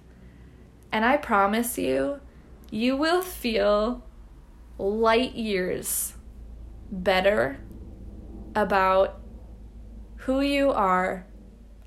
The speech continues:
how you've chosen to spend your time in a day, when you know what is driving you there. When you know what your intentions are, you're able to show up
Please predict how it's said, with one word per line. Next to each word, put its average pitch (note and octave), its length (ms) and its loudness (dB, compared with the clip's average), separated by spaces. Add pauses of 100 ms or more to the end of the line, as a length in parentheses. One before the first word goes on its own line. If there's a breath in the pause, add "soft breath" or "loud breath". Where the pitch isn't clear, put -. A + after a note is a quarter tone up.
(120)
how A3+ 240 0
you've A#3 340 -2
chosen A3 540 -4
to F#3+ 100 -8
spend G3+ 360 -4
your F#3+ 180 -2
time A3 500 -4
in G3 80 -4
a F#3 80 -4
day, F3 540 -4 (760 soft breath)
when A3+ 340 2
you A3 280 2
know F#3+ 640 0 (1400)
what G3 260 2
is F#3+ 160 2
driving F3 420 0
you E3+ 120 -6
there. - 280 -8 (1300)
When G#3+ 200 2
you B3 140 6
know A3 220 6
what G#3+ 200 0
your G3+ 140 0
intentions G3 760 -4
are, B3 400 0 (840)
you're A3 240 2
able A3+ 720 0
to A3+ 140 -2
show G3+ 360 2
up F#3+ 300 -2